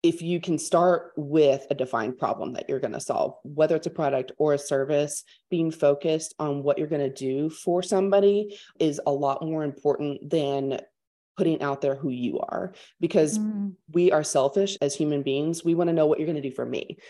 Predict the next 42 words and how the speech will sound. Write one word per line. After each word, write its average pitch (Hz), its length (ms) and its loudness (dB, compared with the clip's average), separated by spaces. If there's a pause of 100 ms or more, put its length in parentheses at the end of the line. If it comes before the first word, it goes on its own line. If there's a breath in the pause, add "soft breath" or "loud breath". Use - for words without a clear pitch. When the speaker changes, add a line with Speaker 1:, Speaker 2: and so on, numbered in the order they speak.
(120)
Speaker 1:
So 151 240 4
I 147 140 2
see 170 240 0
a 165 60 6
lot 143 260 2
of 165 140 0
people 165 300 -2
making 147 280 -2
that 131 120 -4
mistake 139 560 0
of, 131 420 2
"We've 208 220 2
been 311 140 6
doing, 311 400 2
I've, 302 280 0 (200)
I've 302 180 0 (280)
been 320 120 2
a 302 40 -2
copywriter 269 580 -2
for 202 200 0
seventeen 277 560 -2
years, 226 440 -2
so 202 100 2
I'm 196 140 2
gonna 254 120 0
write 226 140 4
your 190 100 0
copy." 170 280 -4
It's 139 80 -4
like, - 120 -6
"I 214 40 6
don't 196 240 2
care 143 460 2
how 147 140 0
long 147 240 0
you've 147 100 0
been 127 120 -2
doing 160 280 0
it. 120 140 -4
I - 40 -4
wanna 151 180 -2
know 135 520 -2